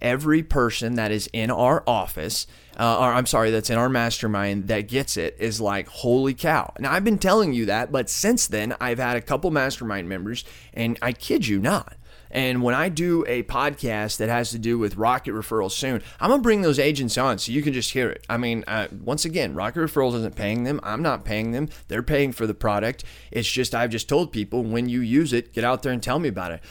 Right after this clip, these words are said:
I've got two that have replied on a feedback. I got Jake from Indiana, and I believe his name was Paul, I'm not exactly sure, from Pennsylvania. And, I mean, they're like, "Holy cow," you know? They took me up on the challenge that if you spend a hundred and eighty dollars or whatever it is, seventy dollars,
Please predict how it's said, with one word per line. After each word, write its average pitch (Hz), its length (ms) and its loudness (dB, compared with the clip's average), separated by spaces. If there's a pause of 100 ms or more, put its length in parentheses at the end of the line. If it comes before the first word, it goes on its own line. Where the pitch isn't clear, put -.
(180)
I've 117 120 0
got 123 220 2
two 143 220 6
that 139 140 6
have 120 200 0
replied 127 460 4
on 123 120 4
a 110 40 -2
feedback. 110 540 -4
I 107 80 -4
got 104 180 -4
Jake 123 320 -2
from 127 180 -4
Indiana, 127 640 -2
and 113 120 -4
I 110 80 0
believe 123 380 -2
his 113 140 -2
name 117 260 0
was 98 160 -4
Paul, 120 600 2
I'm 101 100 -4
not 110 140 -2
exactly 110 420 -4
sure, 123 320 0
from 107 160 -8
Pennsylvania. 117 800 -2 (380)
And, 120 320 2
I 110 120 -2
mean, 117 180 2
they're 120 140 2
like, 117 220 2
"Holy 190 520 2
cow," 151 480 -2
you 110 140 -2
know? 113 180 2
They 156 220 4
took - 240 -2
me 135 120 0
up 117 140 0
on 113 160 2
the 107 60 -4
challenge 113 500 0
that 113 140 0
if 113 120 0
you 170 140 -2
spend 180 300 0
a 123 60 2
hundred 147 240 2
and 139 100 0
eighty 127 240 0
dollars 107 420 2
or - 100 -8
whatever 117 460 4
it 107 80 0
is, 104 220 -2
seventy 110 360 0
dollars, 101 400 -2